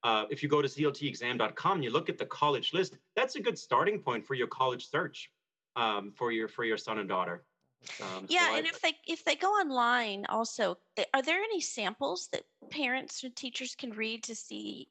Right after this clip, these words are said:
Speaker 1: Mm-hmm.
Speaker 2: the
Speaker 1: Yeah.
Speaker 2: tests?
Speaker 1: Absolutely. There's several, there's several, there's a, there's a sample kind of test just to look at it. But if you create an account on C L T exam dot com, just gotta put an email in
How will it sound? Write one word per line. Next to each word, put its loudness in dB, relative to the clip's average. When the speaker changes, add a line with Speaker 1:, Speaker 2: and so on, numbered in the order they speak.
Speaker 1:
Mm-hmm. -2
Speaker 2:
the -4
Speaker 1:
Yeah. 4
Speaker 2:
tests? -2
Speaker 1:
Absolutely. 2
There's 2
several, 2
there's 2
several, 4
there's 2
a, 0
there's 2
a 0
sample 2
kind 2
of 0
test 0
just -2
to -4
look 4
at 4
it. -6
But 2
if 0
you 0
create 2
an 0
account 2
on 0
C -10
L 4
T -2
exam 2
dot 0
com, 4
just -8
gotta 0
put -2
an -2
email -2
in -2